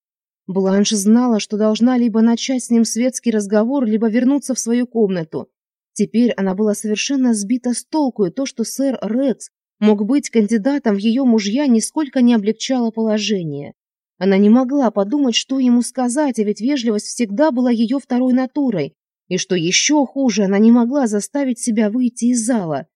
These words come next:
Ее домашние туфли как будто приклеились к полу. «В свете свечей вы кажетесь невинной,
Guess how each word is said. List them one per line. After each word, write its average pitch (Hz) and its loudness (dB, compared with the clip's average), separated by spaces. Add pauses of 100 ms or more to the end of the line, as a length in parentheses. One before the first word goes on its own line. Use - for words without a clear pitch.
(720)
Ее 180 -4
домашние 214 0
туфли 226 -4
как 202 -4
будто 226 -4
приклеились 233 -2
к - -20
полу. 170 -6 (880)
«В - -20
свете 165 -4
свечей 214 0
вы 160 -4
кажетесь 180 -6
невинной, 180 -2